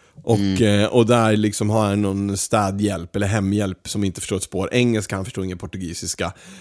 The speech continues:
Speaker 1: De blir ju så här småkära och det är så, det är så himla fint. Men så åker han tillbaka till England, lär sig portugisiska och f-, åker tillbaka dit och friar till henne.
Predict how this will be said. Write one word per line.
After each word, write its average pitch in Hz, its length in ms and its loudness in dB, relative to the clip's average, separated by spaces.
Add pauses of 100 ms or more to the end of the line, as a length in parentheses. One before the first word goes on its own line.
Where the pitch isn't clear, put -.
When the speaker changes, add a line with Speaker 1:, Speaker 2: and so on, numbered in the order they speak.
(120)
Speaker 1:
De 110 220 2
blir 107 120 4
ju 101 120 4
så - 60 -6
här 95 60 -4
småkära 92 800 -2
och 90 100 -8
det 92 180 -4
är 87 80 -8
så, - 140 -8 (160)
det 101 100 -2
är 95 40 0
så 87 100 -2
himla 85 220 -2
fint. 73 360 -10
Men 104 140 -2
så 123 100 2
åker 123 140 2
han 113 60 2
tillbaka 127 380 4
till 123 120 2
England, 110 240 0 (180)
lär 156 360 6
sig 127 160 0
portugisiska 120 760 2
och 117 220 4
f-, 104 100 0
åker 127 240 2
tillbaka 127 320 0
dit 101 180 0
och 123 160 -2
friar 151 380 4
till 95 260 -2
henne. 85 240 -4